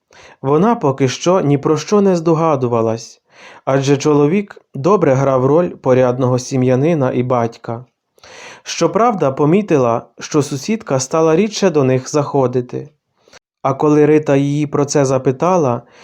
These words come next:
то вигадала несуттєву причину. Типу... Я і так вам багато набридаю. Минуло півтора місяця. І Люся потішила коханого новиною,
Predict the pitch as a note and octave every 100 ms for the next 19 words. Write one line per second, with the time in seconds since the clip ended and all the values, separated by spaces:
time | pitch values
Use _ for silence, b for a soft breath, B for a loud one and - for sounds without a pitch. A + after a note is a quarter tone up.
0 | B B - D#3 F3+ A#3 E3+ C#3+ C#3 C3+
1 | C#3 - C#3+ - G3+ F#3 F3+ F3+ F3 C#3
2 | B2 A#2 A#2 _ _ B B B B B
3 | - A3+ G#3+ F#3 F3+ - b b b D#3
4 | G#3+ A#3+ G#3+ A#3 A3 - D3 C#3 C#3 C#3
5 | C3+ C#3+ D3 D#3 F#3 E3 C3 A2+ A2 B2
6 | _ _ _ _ b b b b b b
7 | - C#3 D#3 A#3 A#3 A3 D3 C3 C#3 C#3
8 | C#3+ C3+ B2+ B2+ A#2 - A#2+ - _ _
9 | _ _ B B B D3+ E3+ B3 B3 C3+
10 | A#2+ - _ - C#3+ F3+ G#3+ F3 C#3 B2+
11 | C3 - C#3 C#3+ C3+ C#3+ C#3+ D#3 D3 B2
12 | A#2 A#2+